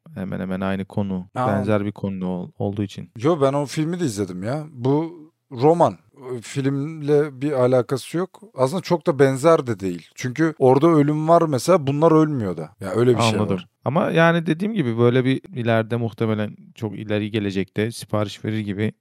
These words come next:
Speaker 1: çocuk siparişi vermek muhtemelen zenginler için, varlıklı insanlar için herhalde normal bir şey olabilir.
Speaker 2: Ya bu normale dönerse zengini fakiri kalmaz artık. Biliyorsun yani bir şey zenginlerin, e, sahip olması için sadece onlaş-,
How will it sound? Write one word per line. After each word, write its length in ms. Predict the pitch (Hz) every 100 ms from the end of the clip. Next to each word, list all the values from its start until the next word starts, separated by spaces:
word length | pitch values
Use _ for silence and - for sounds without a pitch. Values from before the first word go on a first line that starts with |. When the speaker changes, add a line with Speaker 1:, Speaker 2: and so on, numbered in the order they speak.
| _
Speaker 1:
çocuk 300 | - 107 110
siparişi 560 | - - 104 92 - 101
vermek 460 | 98 104 123 - _
muhtemelen 540 | 113 107 113 110 110 107
zenginler 560 | 104 107 107 107 107
için, 300 | 98 - 104
varlıklı 420 | 101 101 101 -
insanlar 420 | 113 - 113 107 104
için 220 | - 107
herhalde 460 | 101 101 104 117 -
normal 480 | 113 110 110 110 104
bir 60 |
şey 180 | - 117
olabilir. 540 | 117 113 110 113 - _
Speaker 2:
Ya 160 | 139 131
bu 200 | 175 170
normale 560 | 165 170 175 175 147
dönerse 760 | 143 147 180 190 151 120 110 196 -
zengini 500 | 110 131 139 147 143
fakiri 380 | 147 127 139
kalmaz 400 | 135 139 135 139
artık. 260 | 117 95 -
Biliyorsun 480 | 104 131 127 - 104
yani 380 | 104 104 98 107
bir 60 |
şey 240 | 101 135 117
zenginlerin, 680 | 104 120 120 120 120 127 123
e, 180 | 104 101
sahip 420 | - 117 113 110
olması 360 | 120 120 120 127
için 200 | - 107
sadece 340 | 120 113 113
onlaş-, 340 | 123 120 104